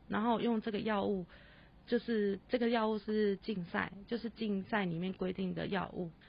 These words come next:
然后我就再提出申请。那还好，这国际组织也是有认同我这个申请。然后我就觉得，哇，一波三折，我要回来这个赛场好像有点难。<laughs> 因为我从二零一六年开完刀之后开始准备，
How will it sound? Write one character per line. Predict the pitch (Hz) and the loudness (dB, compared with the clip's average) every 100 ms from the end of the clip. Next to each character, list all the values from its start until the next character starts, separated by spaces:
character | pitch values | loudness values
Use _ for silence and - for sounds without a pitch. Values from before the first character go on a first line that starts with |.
| - | -2
然 | 196 | 0
后 | 190 | 2
我 | 175 | 0
就 | 196 | 0
再 | 202 | -2
提 | - 180 | -2 -4
出 | 175 185 | -2 -4
申 | 180 175 | -2 -4
请。 | 175 170 | -6 -4
那 | 185 | 0
还 | 202 - 180 | 0 0 -4
好， | 190 160 - - - | -2 -4 -6 -20 -4
这 | 214 | 0
国 | 214 180 | 2 2
际 | 208 | 2
组 | 202 175 | -2 -4
织 | - | -2
也 | 190 165 | -2 -2
是 | 196 | 0
有 | 190 165 | 0 2
认 | 190 175 | 0 0
同 | 165 160 | -2 -4
我 | 160 | -4
这 | 147 180 | -4 -4
个 | 165 | -4
申 | - 165 | -6 -8
请。 | - - - - | -10 -14 -18 -8
然 | - | -2
后 | 240 | 2
我 | |
就 | 208 | 2
觉 | 233 | 2
得， | 226 | 2
哇， | 208 | 2
一 | 175 | 0
波 | 220 220 | 0 2
三 | 214 202 | 2 2
折， | 180 156 | 2 2
我 | 170 | 4
要 | 226 | 4
回 | 208 190 | 4 4
来 | 185 | 2
这 | 220 | 2
个 | 208 | 0
赛 | 233 208 | 2 2
场 | - 156 | 2 0
好 | |
像 | 160 208 | 2 4
有 | 196 | 6
点 | 220 143 156 | 4 2 -6
难。 | 160 165 - - | -6 -8 -10 -8
<laughs> | - - | -8 -4
因 | - | 2
为 | 311 | 4
我 | |
从 | 220 214 214 - - - | 4 4 2 -2 -6 4
二 | 311 | 4
零 | 262 233 | 6 4
一 | |
六 | 269 269 | 4 4
年 | 214 | 2
开 | 180 - 226 | 0 2 2
完 | 208 | 2
刀 | 196 208 | 2 0
之 | 208 202 | -2 -4
后 | 190 190 175 - | -2 -4 -4 -2
开 | 233 | 2
始 | 233 220 | 2 2
准 | - 170 175 | -2 -4 -2
备， | 202 180 | -2 -2